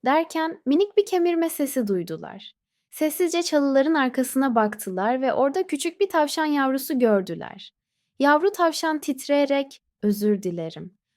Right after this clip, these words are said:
Çok açtım ve annem uzakta. Havuçlarınızı aldım ama geri vereceğim." dedi. Fındık gülümsedi ve, "Önemli değil, bundan sonra hep birlikte yiyebiliriz." dedi.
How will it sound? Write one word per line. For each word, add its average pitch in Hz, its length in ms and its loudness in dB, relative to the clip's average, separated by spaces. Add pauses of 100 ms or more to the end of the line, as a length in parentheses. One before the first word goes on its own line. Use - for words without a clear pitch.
(120)
Çok 370 260 0
açtım 208 540 -2
ve 247 100 0
annem 294 420 0
uzakta. 214 680 -2 (300)
Havuçlarınızı 269 760 2
aldım 202 460 0
ama 381 200 0
geri 320 300 0
vereceğim." 208 560 0 (140)
dedi. 165 400 -10 (320)
Fındık 330 420 2
gülümsedi 294 840 0
ve, 277 240 0 (340)
"Önemli 294 560 2
değil, 220 460 0
bundan 285 300 2
sonra 294 320 -4
hep 349 320 -4
birlikte 285 360 -4
yiyebiliriz." 240 800 0
dedi. 165 380 -10